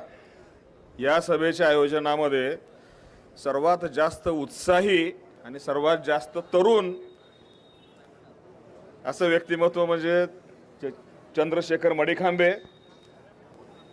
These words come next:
मडिखांबे, तुम्ही युवाचे अजून. चंद्रशेखर, युवापेक्षा तुमचा उत्साह जास्त आहे आणि तुम्ही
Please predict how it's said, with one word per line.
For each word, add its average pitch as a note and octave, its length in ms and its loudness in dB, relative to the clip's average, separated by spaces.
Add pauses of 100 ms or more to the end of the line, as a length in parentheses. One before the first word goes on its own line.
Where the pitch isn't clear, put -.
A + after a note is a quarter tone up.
(220)
मडिखांबे, E3 500 0
तुम्ही F3 280 2
युवाचे D#3+ 380 4
अजून. E3+ 340 -2 (1400)
चंद्रशेखर, F3+ 600 0 (3000)
युवापेक्षा F3+ 540 0
तुमचा F#3 260 -4
उत्साह F3+ 480 -2
जास्त F3+ 380 0
आहे F3 360 4 (500)
आणि D3+ 180 -2
तुम्ही E3+ 440 0